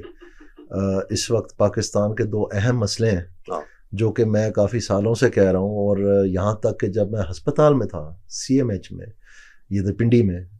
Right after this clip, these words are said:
Speaker 1: तो उस वक्त, अ, उनकी मेहरबानी है मेरी तीमारदारी के लिए, वज़ीर आज़म साहब आए जब मैं आईसीयू से हट गया, क्योंकि उस
Speaker 2: बिल्कुल।
Speaker 1: वक्त अलाउ नहीं करते थे।
Speaker 2: अलाउ नहीं करते।
Speaker 1: तो ये मुझे मिलने आए, तो, अ, काफ़ी आधा घंटा, चालीस मिनट बैठे मेरे पास। तो मैं literally बाजू नोच नोच रहे उनका, मैंने उनको कहा कि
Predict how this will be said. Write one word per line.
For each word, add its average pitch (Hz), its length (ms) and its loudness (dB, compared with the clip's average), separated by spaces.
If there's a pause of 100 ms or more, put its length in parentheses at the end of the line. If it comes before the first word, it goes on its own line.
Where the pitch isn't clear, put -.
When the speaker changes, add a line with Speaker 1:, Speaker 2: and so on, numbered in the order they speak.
(120)
Speaker 1:
तो 113 120 0
उस 117 320 -4
वक्त, 127 300 2
अ, 104 520 4
उनकी 113 200 -4
मेहरबानी 117 460 0
है 131 80 -4
मेरी 123 180 -4
तीमारदारी 104 560 -2
के 107 80 -10
लिए, 107 120 -6
वज़ीर 98 280 -4
आज़म 95 200 -2
साहब 101 260 -2
आए 104 120 2
जब 107 180 0
मैं 110 80 2
आईसीयू 110 380 0
से 110 140 0
हट 101 200 -2
गया, 113 120 2
क्योंकि 120 240 0
उस 123 80 8
Speaker 2:
बिल्कुल। 117 180 2
Speaker 1:
वक्त 90 100 0
अलाउ 113 220 8
नहीं 131 120 8
करते 113 240 2
थे। 98 60 -4
Speaker 2:
अलाउ 104 180 0
नहीं 82 100 -14
करते। - 240 -18 (280)
Speaker 1:
तो 113 480 6
ये 113 200 0
मुझे 120 220 4
मिलने 110 280 2
आए, 120 220 6
तो, 110 520 0
अ, - 40 -20 (600)
काफ़ी 113 240 4
आधा 117 200 6
घंटा, 107 600 0
चालीस 104 320 0
मिनट 101 220 -6
बैठे 95 260 -4
मेरे 101 180 -4
पास। 101 340 -10 (520)
तो 139 60 2
मैं 131 300 6
literally 147 600 4
बाजू 120 340 8
नोच 135 280 6
नोच 110 260 -2
रहे 98 100 -2
उनका, 95 200 -4
मैंने 95 220 -2
उनको 95 180 -6
कहा 92 200 -4
कि 92 140 -8